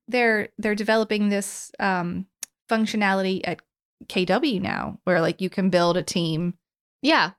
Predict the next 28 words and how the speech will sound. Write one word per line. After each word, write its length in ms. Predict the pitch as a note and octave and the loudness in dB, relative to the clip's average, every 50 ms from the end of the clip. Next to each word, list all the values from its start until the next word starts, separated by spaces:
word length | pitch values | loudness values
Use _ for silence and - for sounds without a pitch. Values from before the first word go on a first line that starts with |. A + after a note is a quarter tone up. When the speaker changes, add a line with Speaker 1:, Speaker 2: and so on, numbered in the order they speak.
| _ | _
Speaker 1:
I-, 200 | - - - - | -12 -8 -4 -4
sort 260 | A3+ A3 - A3+ G#3+ G#3 | -4 0 0 0 2 4
of, 100 | G3+ A#3+ | 4 4
Speaker 2:
Mm-hmm. 200 | A3+ G#3 G#3 G#3+ - | 4 2 2 0 0
I've, 180 | - G3 G3+ | -2 -2 0
Speaker 1:
you 80 | A3+ A3 | 0 2
know. 60 | G3+ | 2
Speaker 2:
I 20 | |
have 200 | A3+ G#3+ F#3+ F#3 | 4 2 2 0
seen 260 | - - - F#3+ F3 E3+ | -2 -4 -4 -2 -2 -2
that. 200 | D#3 D#3 - - | -4 -2 -2 -2
Speaker 1:
Okay. 260 | A#3 - G#3 - - - - _ _ _ _ _ | 0 2 2 2 0 -4 -12 _ _ _ _ _
The 120 | - - - | -16 -16 -16
point 340 | - - - G#4 G#4 G4 C4+ | -8 -2 0 2 2 2 2
is, 300 | A#3+ D#3+ G3 - - - _ _ | 0 0 -2 -6 -10 -14 _ _
there 240 | _ C4 C4 B3+ B3+ | _ 4 6 6 6
are 120 | B3+ B3 A#3 - | 4 2 -2 -2
more 200 | B3 C4+ C#4+ D4 | 0 2 2 4
than 200 | D4+ D#4 D4 C#4+ | 2 2 2 2
one 480 | C4 B3+ B3 A#3+ A#3 A3+ A3+ A#3 A#3 A#3 _ _ _ _ _ _ _ _ _ _ _ _ _ | 4 4 4 4 4 4 2 0 -2 -4 _ _ _ _ _ _ _ _ _ _ _ _ _
companies 480 | - B3+ A#3 A3+ A3+ G3+ G3+ G#3+ A3+ - | 2 4 4 4 4 2 2 0 0 2
where 80 | G#3+ | 0
you 120 | G#3+ G#3+ A3+ | 0 0 0
can 240 | - D#4 C4+ C#4 C4 - | -2 -2 -2 -2 -2 2
build 240 | - F#3 F#3 G#3 G#3+ | 4 6 6 6 4
your 100 | A#3 B3+ | 0 -2
team 480 | A#3+ - C4 G#3+ G3+ G#3+ A3+ A#3+ A#3 A3+ - | 0 0 0 0 0 0 -2 -4 -6 -8 -10
across, 640 | - G3+ - - A#3 A#3 B3+ A#3+ - - - - - | -14 -14 -2 0 2 2 2 0 -2 -8 -14 -16 -18